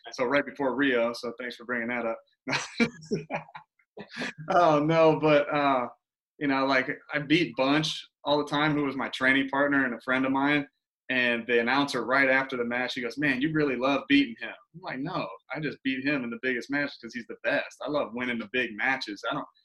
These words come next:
I really don't care who it is. I have nothing against, uh, anybody I wrestle. Most of the guys in my weight are my better friends in the sport, uh, just 'cause you build that bond from, you know, fighting and bleeding with each other." Um,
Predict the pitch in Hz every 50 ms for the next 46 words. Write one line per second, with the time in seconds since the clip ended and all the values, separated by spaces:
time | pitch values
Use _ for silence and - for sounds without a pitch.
0 | _ _ _ _ - 156 180 175 151 139 131 123 120 - - 127 123 127 123 113
1 | 107 107 - - _ _ - 147 139 131 120 117 120 123 120 120 120 117 117 -
2 | - _ _ _ _ _ _ - 127 120 107 113 123 131 131 - - 123 117 104
3 | 98 127 127 127 127 127 - - - - - 127 - - 151 147 - - _ _
4 | - - - 143 147 151 143 135 127 123 120 120 117 110 107 113 120 123 117 -
5 | - 120 117 117 117 110 - _ 127 143 160 156 156 131 120 123 120 123 120 127
6 | 120 113 107 101 104 120 127 127 120 113 110 110 107 107 - _ 107 107 107 -
7 | 117 123 120 110 - - 127 131 131 123 113 110 104 104 - - - 107 107 104
8 | 101 - - _ _ _ _ _ _ _ _ 127 107 101 101 95 104 117 110 -
9 | - 113 107 110 104 104 117 113 110 98 104 104 - 80 98 98 110 110 107 101
10 | 98 - - 101 98 - _ _ _ _ _ _ _ _ 127 120 95 95 95 -
11 | _ 110 110 110 107 107 101 101 - 117 127 127 117 110 107 104 104 - 101 -
12 | - 107 101 98 98 95 95 - _ _ _ _ _ _ _ _ _ 117 117 113
13 | 110 107 104 98 92